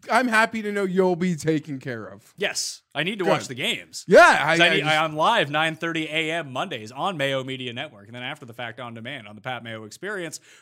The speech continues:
Speaker 2: podcast feed with Chris Meany and Gary and Thorne, recapping all the stuff and looking forward to the next week. Cleveland at Baltimore. This is gonna be the most popular Survivor pick of the week. The Ravens are favored by eight at home. Forty-eight and a half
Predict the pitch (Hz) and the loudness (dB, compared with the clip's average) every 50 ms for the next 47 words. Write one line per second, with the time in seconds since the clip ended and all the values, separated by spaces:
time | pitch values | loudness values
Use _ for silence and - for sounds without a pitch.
0 | _ _ 156 175 247 285 233 - 190 160 143 139 139 151 143 139 135 131 - - | _ _ -4 -2 -2 -2 -2 -2 -2 -2 -2 -2 -6 -8 -10 -10 -12 -14 -12 -10
1 | 175 175 175 170 170 170 175 170 165 160 151 165 165 165 165 160 151 131 175 202 | -10 -10 -8 -8 -8 -8 -6 -8 -8 -8 -8 -8 -8 -8 -10 -10 -10 -10 -10 -10
2 | 180 127 110 110 143 220 285 - - 151 131 117 127 117 113 113 110 113 - - | -10 -10 -12 -10 -10 -10 -8 -8 -6 -6 -6 -6 -8 -10 -12 -12 -12 -12 -12 -12
3 | 127 120 139 135 135 - 143 135 131 147 165 185 165 127 131 120 127 123 123 123 | -12 -12 -12 -14 -16 -16 -18 -16 -14 -12 -12 -10 -12 -12 -14 -14 -12 -12 -12 -12
4 | - - 190 175 113 95 - - - - - - - - - - - - 214 285 | -12 -12 -12 -12 -12 -12 -16 -20 -20 -20 -20 -20 -20 -20 -20 -20 -10 -6 -4 -2
5 | 311 240 196 123 - - _ _ _ _ - - 190 202 170 - - - _ _ | -2 -2 -4 -6 -10 -12 _ _ _ _ -6 -4 -4 -4 -4 -6 -10 -16 _ _
6 | _ _ 143 117 - 160 180 220 233 - 190 151 127 113 95 85 85 - - 233 | _ _ -20 -6 -2 0 0 0 0 -2 -4 -4 -4 -6 -8 -14 -10 -4 -2 -2
7 | 220 202 165 143 156 147 143 135 131 127 120 117 110 107 - - _ _ _ _ | -2 -2 -2 -4 -4 -4 -4 -4 -8 -8 -10 -10 -12 -12 -14 -18 _ _ _ _
8 | - 131 123 113 - 113 104 92 - _ _ - - 120 107 104 101 95 87 - | -4 -4 -4 -4 -6 -10 -14 -16 -18 _ _ -20 -16 -14 -12 -12 -14 -14 -18 -20
9 | - 95 - 82 - - 73 85 _ _ - - - - - - _ _ _ _ | -20 -20 -20 -20 -20 -20 -20 -20 _ _ -20 -20 -20 -20 -20 -20 _ _ _ _
10 | - 143 156 208 247 240 254 247 208 190 175 - - 170 180 190 185 180 160 160 | -8 -6 -4 -4 -4 -4 -6 -8 -8 -8 -8 -6 -4 -4 -4 -4 -4 -4 -4 -6
11 | - - - 147 180 220 240 220 160 170 160 170 185 175 - _ _ - 175 175 | -6 -6 -6 -8 -6 -6 -8 -8 -8 -8 -8 -8 -8 -12 -16 _ _ -6 -4 -4
12 | 208 226 247 226 208 202 214 - - 185 180 160 - - - 165 156 123 98 98 | -4 -4 -4 -4 -4 -4 -6 -6 -10 -12 -12 -12 -12 -10 -10 -8 -8 -8 -8 -12
13 | - - _ | -16 -20 _